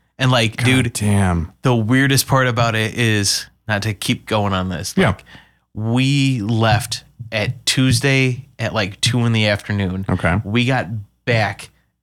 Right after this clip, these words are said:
Speaker 1: on Tuesday at, like, three in the afternoon.
Speaker 2: Weird.
Speaker 1: So I had been up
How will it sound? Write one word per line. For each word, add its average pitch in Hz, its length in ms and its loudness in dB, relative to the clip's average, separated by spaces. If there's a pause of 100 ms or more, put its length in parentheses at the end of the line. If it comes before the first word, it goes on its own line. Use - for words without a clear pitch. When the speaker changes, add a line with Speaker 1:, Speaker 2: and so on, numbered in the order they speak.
(140)
Speaker 1:
on 107 240 -2
Tuesday 107 680 0
at, 110 180 -2
like, 104 180 -2
three 107 460 -2
in 92 100 -4
the 82 140 -8
afternoon. 85 560 -6
Speaker 2:
Weird. 85 600 -2
Speaker 1:
So - 120 0
I 117 140 2
had 143 180 2
been 131 220 0
up 123 300 0